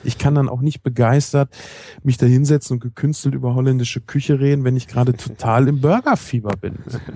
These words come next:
Speaker 2: <laughs>
Speaker 1: Macht doch auch keinen Spaß.
Speaker 2: Du bist einfach ehrlich.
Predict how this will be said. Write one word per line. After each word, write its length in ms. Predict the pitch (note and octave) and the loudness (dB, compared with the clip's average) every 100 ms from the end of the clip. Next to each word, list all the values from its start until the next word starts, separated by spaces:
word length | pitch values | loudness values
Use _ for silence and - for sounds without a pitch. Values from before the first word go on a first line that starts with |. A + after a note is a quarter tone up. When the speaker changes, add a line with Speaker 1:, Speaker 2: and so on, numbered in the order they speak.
| - - - - | -12 -12 -12 -12
Speaker 2:
<laughs> 840 | - G#2+ G#2+ - - _ _ _ C3 | -12 -14 -14 -20 -20 _ _ _ -2
Speaker 1:
Macht 260 | C3+ - | 0 0
doch 100 | D3 | -2
auch 120 | D#3 | -2
keinen 160 | - C#3+ | -2 -4
Spaß. 460 | - C#3+ F3+ D3 A#2 | 0 0 2 0 -2
Speaker 2:
Du 60 | |
bist 120 | A#2+ - | -4 -8
einfach 200 | C3+ - | -10 -8
ehrlich. 600 | D#3+ D#3+ C3+ - - - | -6 -6 -6 -10 -18 -20